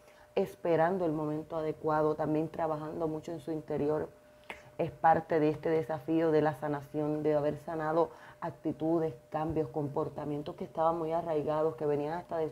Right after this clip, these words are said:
dentro de su propia crianza, dentro de relaciones pasadas que tenía, costumbres que no dejaban evolucionar esta persona,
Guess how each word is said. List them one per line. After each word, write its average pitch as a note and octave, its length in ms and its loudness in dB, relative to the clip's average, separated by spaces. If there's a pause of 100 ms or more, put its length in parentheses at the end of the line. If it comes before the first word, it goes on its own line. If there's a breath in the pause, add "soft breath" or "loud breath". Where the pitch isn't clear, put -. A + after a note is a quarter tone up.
dentro D3+ 360 -2
de D3+ 80 0
su D3 120 -10
propia D3+ 300 -6
crianza, D3 640 -6 (400 loud breath)
dentro E3+ 300 2
de D#3+ 80 6
relaciones D3+ 480 -2
pasadas E3+ 400 -4
que E3+ 120 -6
tenía, D#3 320 -2
costumbres D#3 640 -4 (500 loud breath)
que E3+ 200 4
no D#3 180 4
dejaban E3+ 400 0
evolucionar D3+ 600 -2
esta D#3 260 -4
persona, D3+ 640 -4